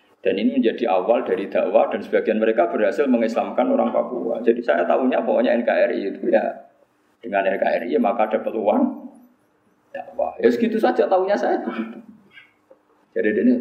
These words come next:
wah, cocok ke siap, ya, masih siap ngamankan N K R I lu. Wah, aku tak terang loh.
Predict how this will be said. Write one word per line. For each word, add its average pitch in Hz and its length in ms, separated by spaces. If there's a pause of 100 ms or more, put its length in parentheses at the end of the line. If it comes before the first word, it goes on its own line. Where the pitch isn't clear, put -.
(120)
wah, - 160
cocok 123 320
ke 117 80
siap, 143 400
ya, 98 320
masih - 400
siap 117 240
ngamankan 120 440
N 113 80
K 123 80
R 113 80
I 127 80
lu. 127 160
Wah, 170 240
aku 190 240
tak 196 200
terang 170 280
loh. 226 180